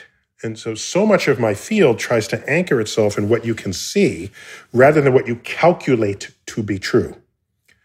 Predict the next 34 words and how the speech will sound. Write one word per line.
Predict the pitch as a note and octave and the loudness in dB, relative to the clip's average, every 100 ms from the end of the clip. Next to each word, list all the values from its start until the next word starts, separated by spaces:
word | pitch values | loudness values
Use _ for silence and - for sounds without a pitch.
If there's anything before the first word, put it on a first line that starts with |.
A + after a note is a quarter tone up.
| - - - | -20 -20 -16
So | - D3 C3 B2+ A#2+ | -4 2 6 6 4
yes, | A2 - | 2 0
we | B2 | -10
can | B2 | -12
calculate | - - F3 F#3+ D3+ A#2+ G2+ A2 | -10 -2 0 2 2 2 0 -4
how | - C3 | -2 -4
far | - B2+ A#2 | 0 2 4
away | A2 G#2+ G#2 | 4 2 2
that | F2 F#2 A2 C3 - - | -2 0 2 0 -4 -6
galaxy | G2+ D#3 G3+ F#3 - D3 | 0 2 2 0 -2 -2
is | B2+ B2+ A#2 | 0 2 4
that | A#2+ | 4
we're | A#2+ A#2+ | 4 6
watching | B2+ F3 - C#3+ | 6 4 4 4
right | C#3 B2+ | 4 2
now | B2 | 0
being | A#2+ A#2+ A2 F#2 | 2 2 0 2
born | D3 F3 A#2 A#2 | 4 4 2 -2
fourteen | - - - C#3 - B2 | -4 -6 2 2 4 4
billion | B2+ B2+ A#2 | 6 6 4
years | B2 B2 | 2 2
ago | A#2 A2 | 4 4
in | A2 | 4
the | G#2+ | 2
Big | G2+ F#2+ | 0 0
Bang. | C3 D#3+ A2+ A2+ - - - - | 2 2 2 -4 -8 -20 -10 0
Where | A2 | 2
is | C3 | 2
it | C3 | 2
today? | - A#3 | 2 4
It's | G#2 | 4
a | A#2+ | 0
full-grown | - G#2+ G#2+ A2+ D3 | 0 0 2 6 6
galaxy. | E3+ G#3 D4+ - - | 6 6 4 2 -8